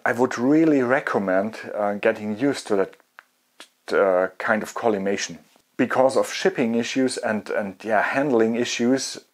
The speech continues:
until the telescope reaches you, these mirrors can be decollimated. So they are pointing in some unknown direction,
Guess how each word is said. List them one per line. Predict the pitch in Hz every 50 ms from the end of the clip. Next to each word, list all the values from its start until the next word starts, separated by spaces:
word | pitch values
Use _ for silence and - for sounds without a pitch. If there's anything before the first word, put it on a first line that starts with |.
| _ _ _ _ _ - 107
until | 110 110 - - 127 120
the | 117 104
telescope | - - 120 120 117 - - - 107 104
reaches | 113 117 120 - - 107 92 - 104
you, | 110 117 127 139 135 - - - - - - _ -
these | - 120 113 104 107
mirrors | 123 - 135 127 - -
can | - - - - 120 120 117
be | 107 113 110 110 107
decollimated. | - - 123 117 - - - 110 110 107 101 90 85 80 - - 80 - - - _ _
So | - - 117 110 110
they | 113 113 110
are | 107 107 107 104 98 - - - _ _ _ _ _ _ _ _ _ _ _ _ _
pointing | - - 143 139 139 - 139 127 127 104 - -
in | 113 107 98 - - _ _ - -
some | - - - 139 131 131 127 - - _ _ _ _ _ _ _ _ _ _ _ -
unknown | 127 139 139 135 123 120 120 120
direction, | 120 120 120 117 120 120 - - - 127 120 113